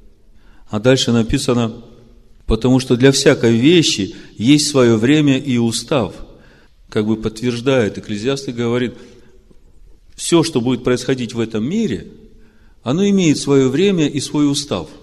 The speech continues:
И вот когда придет это время, все будет проходить точно по тому уставу, как написано. А тот, кто соблюдает заповедь, он уже знает, что будет и когда будет. Понимаете, да? А дальше написано: «А человеку великое зло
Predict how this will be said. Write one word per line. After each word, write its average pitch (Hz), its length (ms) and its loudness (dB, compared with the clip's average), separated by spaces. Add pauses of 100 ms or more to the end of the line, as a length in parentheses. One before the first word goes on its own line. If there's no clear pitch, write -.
(300)
И - 40 -10
вот 147 160 -2
когда 151 260 2
придет 190 360 0
это 160 200 0
время, 135 300 0
все 196 220 0
будет 165 280 -2
проходить 156 460 -4
точно 175 260 0
по 147 140 0
тому 143 220 2
уставу, 139 380 -2
как 135 160 -6
написано. 131 460 -4 (420)
А 120 100 -4
тот, 143 200 -10
кто - 120 -6
соблюдает 131 580 0
заповедь, 98 420 -4
он 117 160 -6
уже 113 180 -6
знает, 110 460 -4
что - 260 -2
будет 120 280 -2
и 120 40 -6
когда 120 320 -4
будет. 87 300 -10 (1500)
Понимаете, 139 440 -4
да? 101 200 -6 (320)
А 110 80 -6
дальше 135 340 4
написано: 123 580 -2 (2000)
«А 127 140 0
человеку 151 640 4
великое 170 460 2
зло 127 920 2